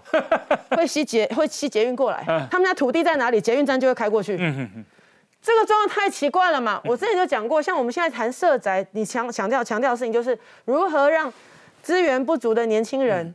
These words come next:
Speaker 1: 嗯，嗯。
Speaker 2: 资源不足的人，他有机会在这个城市比较好的地方生长。
Speaker 1: 嗯哼，嗯哼。
Speaker 2: 有些人搞社宅，搞在那种很偏僻的地方，那根本没有用。那刚刚王-，我们王前局长提到的那个东西，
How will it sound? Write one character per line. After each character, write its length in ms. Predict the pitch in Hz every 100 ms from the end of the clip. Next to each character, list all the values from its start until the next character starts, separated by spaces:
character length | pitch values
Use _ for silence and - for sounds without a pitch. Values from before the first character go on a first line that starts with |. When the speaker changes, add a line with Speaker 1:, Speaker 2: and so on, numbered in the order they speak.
| -
Speaker 1:
嗯， 60 | 160
嗯。 40 |
Speaker 2:
资 80 | 370
源 160 | 294
不 100 | 302
足 160 | 320 233
的 100 | 233
人， 220 | 208 185
他 220 | 214 330 359
有 180 | 233
机 220 | 196 240 269
会 160 | 285
在 100 | 269
这 140 | 247 254
个 100 | 202
城 220 | 185 190
市 160 | 247
比 100 | 190
较 160 | 190 277
好 220 | 254 180
的 80 | 175
地 100 | 220
方 160 | 190 185
生 200 | 185 175
长。 120 | 135
Speaker 1:
嗯 140 | 143 -
哼， 60 | 104
嗯 40 |
哼。 120 | 117 123 -
Speaker 2:
有 180 | 285 269
些 160 | 415
人 120 | 370 269
搞 160 | 220
社 180 | 226 311
宅， 100 | 226
搞 160 | 214 214
在 120 | 277
那 80 | 269
种 80 |
很 120 | 185 156
偏 200 | 226 226
僻 140 | 240
的 80 | 185
地 180 | 202 180
方， 160 | 170 247
那 80 |
根 140 | 330 311
本 80 | 214
没 80 |
有 140 | 220 185
用。 200 | 226 - _ 359
那 120 | 403
刚 180 | 453 440
刚 160 | 392
王-， 220 | 339 285
我 60 | 240
们 120 | 262
王 160 | 269 285
前 140 | 277
局 100 | 262
长 160 | 294 208
提 140 | 220
到 120 | 285
的 60 | 269
那 100 | 277
个 80 | 247
东 120 | 233
西， 240 | 226 233